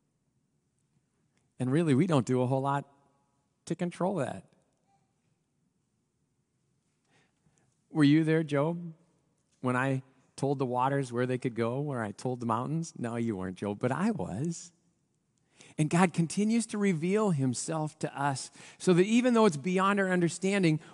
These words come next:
what we do see about God, what we do learn about God, what we do know about God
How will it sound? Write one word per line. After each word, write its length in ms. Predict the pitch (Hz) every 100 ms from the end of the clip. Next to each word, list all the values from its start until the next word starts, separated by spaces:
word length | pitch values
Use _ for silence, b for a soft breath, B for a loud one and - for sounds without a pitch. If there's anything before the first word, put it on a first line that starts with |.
| -
what 200 | 185 175
we 140 | 190
do 340 | 151 185 269
see 260 | 269 - 156
about 280 | 131 131 135
God, 240 | 143 160
what 120 | 175
we 120 | 190 196
do 280 | 185 262
learn 180 | 254 170
about 240 | 143 131 131
God, 220 | 143 151
what 100 | 180
we 100 | 185
do 280 | 160 247 269
know 280 | 226 254
about 320 | 247 175 135 127
God 320 | 127 143